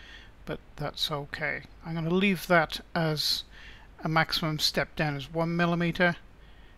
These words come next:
Feed rate, I can bring the feed rate up to probably ten millimeters. Plunge rate, five millimeters. Oh,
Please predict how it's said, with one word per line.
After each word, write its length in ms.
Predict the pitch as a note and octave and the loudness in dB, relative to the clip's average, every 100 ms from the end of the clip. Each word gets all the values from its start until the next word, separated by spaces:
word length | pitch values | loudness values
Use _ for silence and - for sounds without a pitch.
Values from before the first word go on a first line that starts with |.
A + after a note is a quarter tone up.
| - | -16
Feed 420 | - F#3 F#3 F3 | -4 2 4 6
rate, 380 | F#3+ F#3 - - - - - - | 6 6 2 -8 -12 -20 -20 -8
I 120 | F3+ | -4
can 120 | F3+ | -2
bring 220 | E3+ C4+ | -2 0
the 60 | D4+ | -2
feed 360 | - G3+ F#3+ F#3+ | -2 0 0 2
rate 220 | F3 - | -2 -2
up 140 | - | -8
to 100 | - - - | -10 -12 -10
probably 840 | - A3+ B3+ G#3 D3+ D3+ D3+ D#3 - - - - - - - - - - - - - | 2 2 4 0 2 2 2 -2 -8 -20 -20 -20 -20 -20 -20 -20 -20 -20 -20 -20 -14
ten 280 | - F3+ D#3 | -8 -4 -2
millimeters. 800 | D3+ C#3 C3+ C#3+ - C3+ - - - - - - - - - - - - | -2 -4 -6 -8 -8 -2 0 -2 -6 -20 -20 -20 -20 -20 -18 -20 -16 -10
Plunge 460 | - E3+ F3 - | 0 2 2 0
rate, 260 | F3+ E3+ E3+ - - - - - - | 2 2 0 -10 -20 -20 -20 -20 -18
five 580 | - - - - D#3 D3+ | -16 -16 -4 2 2 2
millimeters. 720 | D#3+ D3+ D#3+ D#3+ E3 D#3+ - - - - - - - - | -2 -2 -4 -2 -2 -2 -4 -8 -16 -18 -18 -20 -20 -14
Oh, 120 | - | -12